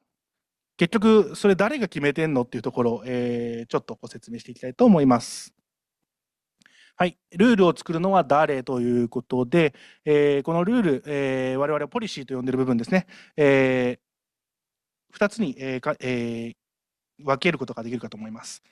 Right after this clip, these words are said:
えー、まず一つ目、お金に関わる部分ですね。えー、この、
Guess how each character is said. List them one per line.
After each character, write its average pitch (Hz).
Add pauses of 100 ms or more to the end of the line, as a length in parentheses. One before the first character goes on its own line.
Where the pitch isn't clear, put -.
(260)
え 135
ー、 127 (140)
ま 208
ず 294
一 233
つ -
目、 139
お 151
金 370
に 359
関 294
わ 294
る 226
部 143
分 143
で 120
す -
ね。 120 (360)
え 135
ー、 131
こ 165
の、 156